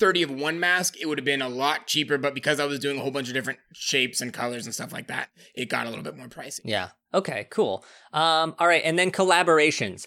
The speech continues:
Speaker 2: Have you spent money, like, collaborating with people? And, and I'm talking about, like, buying drinks to meet them or something, which we wouldn't ha-, have done because of covid. But,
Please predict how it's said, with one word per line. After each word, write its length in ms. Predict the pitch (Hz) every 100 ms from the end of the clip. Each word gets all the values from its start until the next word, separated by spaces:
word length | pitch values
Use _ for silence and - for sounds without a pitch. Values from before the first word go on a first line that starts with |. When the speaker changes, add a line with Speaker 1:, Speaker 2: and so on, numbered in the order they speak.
| _
Speaker 2:
Have 200 | - 143
you 160 | 156 175
spent 320 | - 165 151
money, 580 | 156 147 151 147 143 143
like, 300 | 135 120 -
collaborating 640 | 139 127 135 147 147 147
with 200 | 139 -
people? 440 | 160 151 156 139 -
And, 160 | 151 165
and 140 | 151 160
I'm 120 | 170
talking 280 | 165 151 143
about, 240 | 127 117
like, 320 | 117 104 - - - - -
buying 280 | 135 131 120
drinks 380 | 113 113 107 -
to 100 | 110
meet 240 | 110 107
them 160 | 113 104
or 60 | 98
something, 300 | 107 113 113
which 140 | -
we 100 | 151
wouldn't 300 | 147 143 -
ha-, 200 | 147 127
have 220 | 113 110
done 220 | 110 113 117
because 240 | 107 117
of 60 | 110
covid. 380 | 120 120 117
But, 200 | 117 107